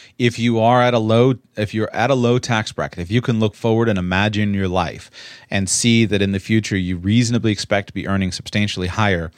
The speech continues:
then yeah, now use the Roth now, especially if you're at those bottom brackets.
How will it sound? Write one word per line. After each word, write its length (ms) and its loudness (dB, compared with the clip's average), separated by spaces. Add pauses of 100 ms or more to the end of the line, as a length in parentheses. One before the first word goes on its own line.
(360)
then 380 0 (160)
yeah, 200 0 (360)
now 320 2
use 400 0
the 80 4
Roth 320 4
now, 540 -2
especially 640 -2
if 100 -6
you're 80 -2
at 120 -2
those 200 -6
bottom 420 0
brackets. 640 -2